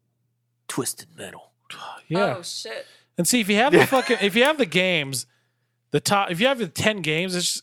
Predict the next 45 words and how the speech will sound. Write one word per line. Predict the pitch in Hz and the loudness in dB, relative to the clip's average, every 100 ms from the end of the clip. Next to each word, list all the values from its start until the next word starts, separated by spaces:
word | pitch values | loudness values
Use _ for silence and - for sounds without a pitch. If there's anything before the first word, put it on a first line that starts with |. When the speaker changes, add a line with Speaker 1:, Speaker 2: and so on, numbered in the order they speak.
| - | -4
Speaker 2:
it'd | 185 165 | -4 -6
probably | - 277 294 156 | -2 0 0 -2
really | 139 160 | 0 0
hard | 139 151 127 | 0 -2 -2
to | |
actually | 120 143 - 117 - _ _ _ _ | -6 -6 -8 -10 -14 _ _ _ _
rank | 107 120 151 | -8 -6 -4
them. | 175 170 180 - _ _ _ - | -2 -2 -4 -10 _ _ _ -8
Speaker 1:
Yeah. | 98 90 - | -6 -6 0
Speaker 2:
Well, | 180 196 196 _ | 2 2 0 _
not | 220 247 | 0 2
really, | 143 143 131 | 0 -2 -2
'cause | 139 127 | -4 -6
I | 123 175 | -4 -2
can | 196 | -2
think | 180 175 | -2 -4
of | |
my | 151 139 | -4 -2
top | 185 156 - | 0 0 -2
games | 147 139 | -6 -4
of | 123 | -6
each | 131 135 | -4 -4
system, | - 151 - 160 151 | -2 -2 -2 -2 -2
but | 139 120 | -4 -2
the, | 135 117 _ _ _ _ _ | -4 -6 _ _ _ _ _
like, | 151 135 | 0 0
the | |
top | 151 214 208 | 0 2 2
two | - 220 | 2 2
is | 165 | 2
easy. | 226 190 143 120 - _ _ _ | 0 0 -2 -6 -10 _ _ _
The | - 143 | -2 -2
next | 143 180 190 - | -2 -6 -6 -4
eight | 180 175 | -4 -2
is | 143 | -6
probably | - 190 156 | -2 -2 -2
fucking | 139 180 156 139 | -4 -6 -6 -4
difficult. | 147 135 - 131 | -6 -6 -8 -6
Speaker 3:
Like, | 117 160 | -4 -4
Speaker 2:
Like, | 117 | 0
Speaker 3:
actually | 226 - 233 220 | -2 -2 -6 -6
ranking | 202 185 185 180 175 165 | -6 -4 -4 -6 -10 -10
them. | 156 156 | -8 -4
Speaker 2:
Yeah. | 143 131 | -2 -2
Speaker 3:
Yeah. | 123 165 170 | -4 -6 -8